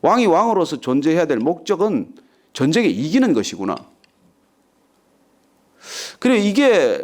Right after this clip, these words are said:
우리의 정체성을 깨달아가는 하나의 과정이긴 하지만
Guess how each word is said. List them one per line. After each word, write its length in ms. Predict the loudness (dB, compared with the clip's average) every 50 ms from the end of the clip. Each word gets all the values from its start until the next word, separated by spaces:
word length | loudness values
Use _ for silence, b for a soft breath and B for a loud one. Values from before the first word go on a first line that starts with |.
| -10 -12
우리의 420 | -12 -10 -4 0 0 0 0 0 -2
정체성을 1160 | -4 -4 -4 -4 -2 -2 -2 -2 -4 -4 -2 -2 0 2 0 0 0 0 -2 -4 -6 -12 -16 -20 _ _ _ -20 -20 _ _ _ _ _
깨달아가는 600 | -2 0 2 2 0 2 0 0 -2 -2 -4 -6
하나의 400 | -6 -4 -2 0 0 -2 -2 -4
과정이긴 480 | -6 -8 -4 0 0 0 0 0 -2 -2
하지만 480 | -4 -6 -6 -6 -6 -6 -6 -6 -10